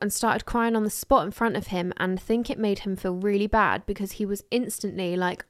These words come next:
'I'm only joking, I don't care about your boobs,' et cetera.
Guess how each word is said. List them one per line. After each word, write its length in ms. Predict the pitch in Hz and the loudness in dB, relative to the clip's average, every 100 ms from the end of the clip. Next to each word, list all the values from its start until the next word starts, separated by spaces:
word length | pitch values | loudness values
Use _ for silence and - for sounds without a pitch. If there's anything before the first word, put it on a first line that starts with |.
| _ | _
'I'm 160 | 175 175 | -6 -4
only 200 | 175 185 | -4 -2
joking, 580 | 262 262 - 233 233 220 | 2 2 2 0 0 0
I 120 | 196 | -4
don't 160 | 175 - | -4 0
care 140 | 262 | 2
about 220 | 254 233 | 4 2
your 80 | 214 | 2
boobs,' 340 | 220 220 208 | 4 4 2
et 80 | - | -8
cetera. 460 | - - - 185 | -8 -8 -4 -4